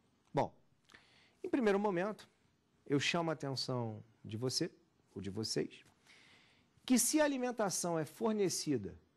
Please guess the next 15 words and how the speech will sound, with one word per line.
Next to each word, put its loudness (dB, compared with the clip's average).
aqui, -2
ah, 2
como, 0
é, -6
através -2
do -4
pat, -4
o -2
empregador 2
inscrito -4
no 2
pat 0
fornece -2
a -2
alimentação, -4